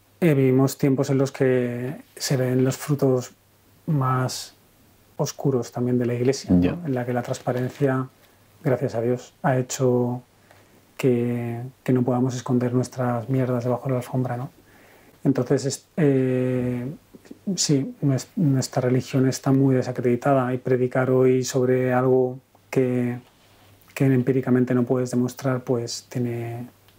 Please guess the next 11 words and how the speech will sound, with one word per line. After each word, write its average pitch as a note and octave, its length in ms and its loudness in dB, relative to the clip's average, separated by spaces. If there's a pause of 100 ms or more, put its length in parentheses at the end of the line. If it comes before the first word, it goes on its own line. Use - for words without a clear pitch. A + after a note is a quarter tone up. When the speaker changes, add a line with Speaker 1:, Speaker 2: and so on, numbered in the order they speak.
(120)
Speaker 1:
tiene B2+ 220 0
poco, B2 680 -2
poco C3 220 -2
éxito. C3 360 -8 (580)
Speaker 2:
En G#2+ 120 4
el G#2 100 4
fondo D#3 340 0
hay B2+ 200 2
algo A#2+ 420 2
en, E2+ 540 2
en, F2 440 -2